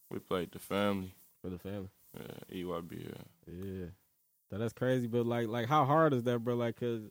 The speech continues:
Speaker 2: in an organized game, people say they could score forty, fifty, bro, but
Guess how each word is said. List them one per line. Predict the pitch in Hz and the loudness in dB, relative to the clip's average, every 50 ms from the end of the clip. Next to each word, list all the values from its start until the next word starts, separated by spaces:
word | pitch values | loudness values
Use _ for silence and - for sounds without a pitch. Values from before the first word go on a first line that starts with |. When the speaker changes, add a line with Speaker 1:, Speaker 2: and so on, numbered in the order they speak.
| - _ _ _ _ _ - | -16 _ _ _ _ _ -8
Speaker 2:
in | 98 117 | -6 -2
an | 117 | 2
organized | 139 151 143 143 139 135 131 127 123 | 2 2 4 4 4 4 4 4 4
game, | 139 147 147 139 127 | 4 4 4 4 6
people | - 147 147 135 131 120 | 8 6 8 8 6 4
say | - - 143 143 | 6 6 6 6
they | 135 135 127 | 6 6 4
could | - 131 117 113 110 | 2 0 -2 -2 -6
score | - - - 123 120 113 | -10 -4 0 2 2 2
forty, | 107 - - 127 127 127 123 117 | 2 0 0 0 2 2 2 0
fifty, | - - 135 127 - 120 113 | 0 0 0 0 0 -2 -2
bro, | 107 113 110 110 | 0 2 2 2
but | 107 107 101 | 0 -2 -4